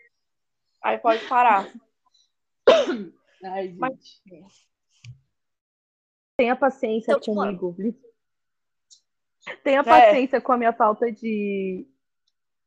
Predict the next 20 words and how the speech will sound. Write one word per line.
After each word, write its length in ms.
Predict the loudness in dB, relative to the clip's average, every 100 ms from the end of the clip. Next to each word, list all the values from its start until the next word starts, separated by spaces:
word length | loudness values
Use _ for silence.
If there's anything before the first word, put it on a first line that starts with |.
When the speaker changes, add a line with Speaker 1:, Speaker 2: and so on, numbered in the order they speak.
| _ _ _ _ -20
Speaker 2:
de 560 | -16 -14 -14 -12 -8 -6
intimidade 640 | -6 -6 -2 0 0 -2
com 680 | -8 -6 -4 -6 -8 -8 -4
matemática 640 | -4 -4 -8 -8 -8 -8
básica. 560 | -6 -6 -8 -16 -20 -20 _ _ _ _ _ _ _ _ _ _ _ _ _ _ _ _ _ _
Speaker 1:
Hum. 400 | -10 -8 -8 -10 _ _ _ _ _ -2
É, 260 | 2 4 2
não, 160 | -2
mas 120 | -4
tudo 180 | -6 -6
bem, 200 | -6 -6
a 40 | -8
gente 200 | -16 -8
perdoa, 400 | -6 -6 -8 -10
porque 140 | -12
eu 40 |
também 200 | -12 -12
não 100 | -14
sei, 240 | -14 -10 -10
então. 440 | -8 -8 -8 -12